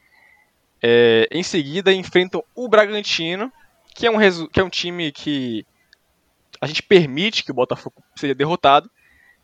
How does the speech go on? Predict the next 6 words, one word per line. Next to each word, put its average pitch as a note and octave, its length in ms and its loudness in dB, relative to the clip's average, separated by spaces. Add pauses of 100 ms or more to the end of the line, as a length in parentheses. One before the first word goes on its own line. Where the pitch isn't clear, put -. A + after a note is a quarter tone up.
(480)
E A3 80 -6
depois E3 720 0
encerram G#3 880 2
a - 120 4
sua - 280 -4
participação C#3+ 1160 -2